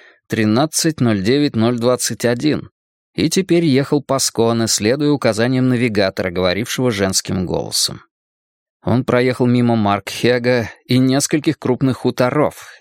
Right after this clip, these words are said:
и его попросили свернуть направо на дорогу Эслевсвеген,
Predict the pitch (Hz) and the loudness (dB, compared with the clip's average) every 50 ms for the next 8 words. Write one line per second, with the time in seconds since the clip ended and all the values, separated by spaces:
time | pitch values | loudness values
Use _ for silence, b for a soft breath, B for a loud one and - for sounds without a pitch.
0 | - - - 113 - 123 170 185 - 160 - - 165 160 - - 165 160 156 - | -16 -6 -2 0 0 2 0 0 -2 -2 -2 0 0 0 2 2 2 2 2 0
1 | - 143 143 135 147 156 147 - - 135 131 123 - - 151 160 135 92 92 92 | 2 0 2 2 2 0 0 0 0 -2 -2 -2 0 0 0 0 0 0 -2 -2
2 | 95 95 107 113 120 135 135 123 135 135 - - 160 170 - - - - - - | 0 2 2 2 2 2 2 2 0 0 0 0 -2 -2 -2 -2 -6 -6 -6 -4
3 | - - 87 92 85 80 69 73 64 - | -4 0 0 0 0 0 -4 -6 -10 -10